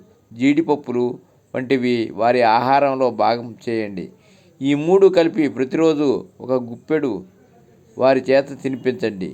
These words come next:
వారి మెదడు చురుగ్గా పనిచేస్తుంది. పాల ఉత్పత్తులు. పాలతో తయారు చేసిన ఏ ఉత్పత్తి అయినా ఆరోగ్యానికి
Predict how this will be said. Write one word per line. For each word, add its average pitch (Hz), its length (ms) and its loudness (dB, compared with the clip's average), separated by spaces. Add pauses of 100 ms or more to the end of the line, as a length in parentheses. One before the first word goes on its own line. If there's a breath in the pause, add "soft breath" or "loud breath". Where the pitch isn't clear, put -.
(160)
వారి 127 260 2
మెదడు 131 340 0
చురుగ్గా 135 480 0
పనిచేస్తుంది. 107 760 -8 (600 soft breath)
పాల 127 220 4
ఉత్పత్తులు. 160 680 0 (460)
పాలతో 135 480 2
తయారు 127 420 4
చేసిన 120 260 -6
ఏ 113 280 -2
ఉత్పత్తి 139 540 -4
అయినా 117 280 0 (540 soft breath)
ఆరోగ్యానికి 120 760 0